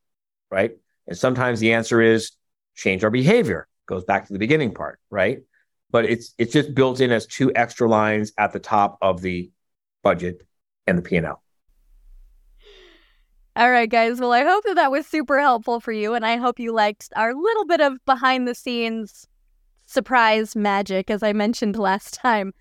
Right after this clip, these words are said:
Speaker 2: One of the major things that I have learned since that call is when you're gonna take a call with R. John Robbins,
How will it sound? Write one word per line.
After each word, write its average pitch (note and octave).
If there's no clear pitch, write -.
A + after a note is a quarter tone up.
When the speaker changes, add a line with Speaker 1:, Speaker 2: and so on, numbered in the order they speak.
Speaker 2:
One B3
of E4
the C#4+
major D4+
things C4
that G3
I F#4+
have G3+
learned G#3+
since F#4
that F3
call F3
is F#3
when A3
you're D4+
gonna D4
take C#4+
a B3+
call C4
with B3+
R. B3
John A#3+
Robbins, A#3